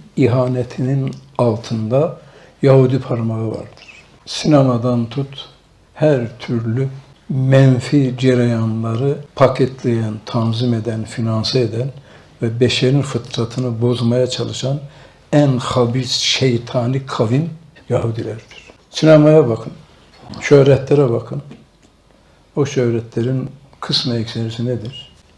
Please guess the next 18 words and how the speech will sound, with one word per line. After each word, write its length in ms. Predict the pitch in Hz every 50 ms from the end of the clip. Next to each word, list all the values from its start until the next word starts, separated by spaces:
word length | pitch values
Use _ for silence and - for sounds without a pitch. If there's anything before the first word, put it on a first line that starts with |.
| _
Yahudidir. 580 | 113 117 120 110 123 127 147 170 - - - - - - - - _ _ _ _ _ _ _ _ _ _ - - _ _ -
Onlar 580 | 151 143 131 123 127 127 139 156 170 175 180 170 - - -
fıtratı 680 | - - - 147 - - - - 123 - - 160 127
bozmak 420 | 131 131 127 117 120 139 151 143
için 340 | - - - - 147 151 185 - - - _ _ _ _ _ _ _ _ _ _
kadını 540 | _ - 135 131 131 - 117 110 117 123 160 - - - _ _ - _ _ _ _ _ - 151 139 - - - _ _ -
alet 360 | 131 123 139 139 123 - -
olarak 300 | 123 107 110 120 135 147 - - - _ - _ _
kullanmışlar, 840 | - - 143 123 117 123 120 117 117 120 113 113 - - 139 127 131 135 -
kullanıyorlar 880 | - 143 131 120 117 120 120 120 127 123 113 110 110 139 165 170 160
ve 60 | 165 170 170 - - - _
kullanacaklar. 840 | - - 156 147 143 143 143 135 135 131 127 - - - 101 - - _ _ -
Onların 480 | - 123 117 117 117 117 120 120 123 120 123 - - - - _ _
fitne, 640 | - - - 143 139 - - 127 123 123 120 113 113 - - -
fesadının 720 | - - 139 127 - - 123 117 107 117 117 135 151 170 - - - - - - _ - _ -
birinci 320 | 139 127 135 135 131 131
cephesi 480 | 131 127 117 117 - 127 117 - - 143
bu. 100 | 113